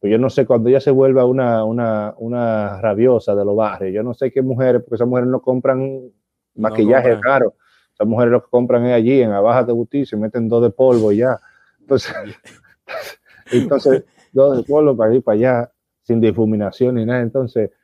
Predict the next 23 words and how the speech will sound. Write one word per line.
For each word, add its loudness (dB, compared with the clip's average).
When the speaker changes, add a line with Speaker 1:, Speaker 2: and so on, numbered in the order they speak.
Speaker 1:
si -2
ella 6
no, 0
<laughs> -6
si 0
ella 4
Speaker 2:
Ese 0
Speaker 1:
deja 4
Speaker 2:
tigre, -6
Speaker 1:
su, 2
Speaker 2:
ese -8
Speaker 1:
su 0
Speaker 2:
tigre, -6
bro. -16
Speaker 1:
No, 2
pero 2
es 6
verdad, 2
porque, -6
Speaker 2:
<laughs> -20
Ese 2
Speaker 1:
dime, -4
Speaker 2:
tigre. -12